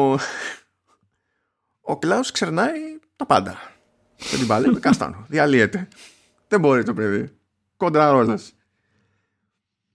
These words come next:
Εκεί πέρα στη, στην αίρεση, ό,τι βλακεία και να πει ο Κλάους, το περνάνε για προφητεία. Έχει μαζέψει το κάθε πικραμένο.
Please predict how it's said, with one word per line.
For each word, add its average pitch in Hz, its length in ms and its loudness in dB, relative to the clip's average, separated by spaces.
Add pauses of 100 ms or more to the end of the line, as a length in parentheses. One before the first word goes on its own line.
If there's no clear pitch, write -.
(280)
Εκεί 254 200 -4
πέρα 208 220 2
στη, 139 640 2
στην 143 200 -2
αίρεση, 135 500 2
ό,τι 185 520 -2
βλακεία 156 640 0
και 135 100 -2
να 127 140 -2
πει 147 100 -6
ο 123 140 2
Κλάους, 117 680 0
το 113 200 -2
περνάνε 123 340 0
για 113 120 2
προφητεία. 110 680 -2 (220)
Έχει 131 220 -2
μαζέψει 123 440 0
το 110 140 -2
κάθε 135 220 0
πικραμένο. 156 640 0